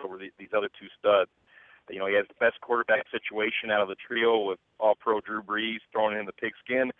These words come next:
and I think Drew Brees has still got a lot left in the tank. I think, you know, he, we might see another four to five years out of him, which is good for Cook's long-term value.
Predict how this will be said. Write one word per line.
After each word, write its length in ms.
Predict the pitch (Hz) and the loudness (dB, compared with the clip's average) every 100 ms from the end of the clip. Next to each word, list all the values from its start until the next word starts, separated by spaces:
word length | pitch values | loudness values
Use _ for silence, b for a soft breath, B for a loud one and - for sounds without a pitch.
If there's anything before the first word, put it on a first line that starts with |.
| b b b - | b b b -6
and 80 | 95 | -2
I 80 | 95 | -2
think 200 | 127 - | -4 -2
Drew 140 | 165 | -2
Brees 260 | 151 147 127 | 2 0 0
has 80 | 110 | -6
still 120 | - 120 | -8 2
got 220 | 113 107 | 6 6
a 80 | 101 | 6
lot 240 | 104 107 | 4 2
left 240 | 107 - | -2 -2
in 80 | 95 | -8
the 80 | - | -8
tank. 280 | 110 101 90 | -6 -6 -8
I 60 | - | -10
think, 180 | 110 104 _ _ | -10 -14 _ _
you 80 | 104 | -8
know, 140 | 95 | -6
he, 100 | 98 98 92 | -6 -10 -12
we 80 | 107 | 0
might 220 | 107 104 - | 2 0 -4
see 80 | 110 | -2
another 280 | 104 101 - | 2 2 2
four 220 | 110 104 | 2 2
to 60 | - | 6
five 200 | 101 95 | 4 4
years 260 | 101 101 95 | 2 2 2
out 80 | 92 | 2
of 80 | |
him, 260 | 98 101 95 B B B B | 0 0 -2 B B B B
which 180 | 98 101 | -10 -8
is 140 | 90 | 0
good 140 | 143 - | 2 2
for 100 | 117 | 0
Cook's 240 | - 120 - | 2 0 2
long-term 440 | 110 104 - 98 92 | 2 2 0 -4 2
value. 440 | 92 95 92 92 | 4 4 0 -6